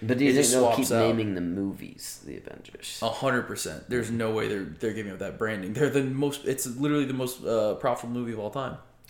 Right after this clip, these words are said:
Speaker 1: Yeah, that is true. But it also, like, you, I've also,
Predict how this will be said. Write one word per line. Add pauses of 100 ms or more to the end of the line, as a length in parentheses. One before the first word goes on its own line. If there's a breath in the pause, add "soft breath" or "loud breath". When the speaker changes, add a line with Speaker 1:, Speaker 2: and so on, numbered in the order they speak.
(120)
Speaker 1:
Yeah, (140)
that
is
true. (420 loud breath)
But
it
also,
like,
you, (100)
I've
also,